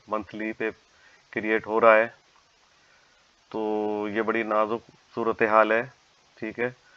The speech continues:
और market capitalization भी जो है हमारा decrease हो रहा है। देखें कोई positive trigger आता है, market capitalization बढ़ता है तो हो सकता है आने वाले दिनों में अच्छी बेहतरी देख सकते हैं, लेकिन अभी जो है technically तो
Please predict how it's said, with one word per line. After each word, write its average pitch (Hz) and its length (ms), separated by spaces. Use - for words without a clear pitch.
और 101 680
market 107 380
capitalization 107 800
भी 110 120
जो 104 100
है 104 60
हमारा 104 220
decrease 104 380
हो 110 120
रहा 107 140
है। 107 100
देखें 104 380
कोई 107 120
positive 104 460
trigger 104 300
आता 101 260
है, 113 100
market 101 400
capitalization 107 760
बढ़ता 104 360
है 110 140
तो 107 560
हो 113 100
सकता 117 260
है 113 120
आने 110 160
वाले 113 120
दिनों 110 260
में 113 120
अच्छी 110 220
बेहतरी 107 340
देख 104 180
सकते - 280
हैं, 117 120
लेकिन 107 280
अभी 120 340
जो 117 160
है 113 320
technically 123 600
तो 120 420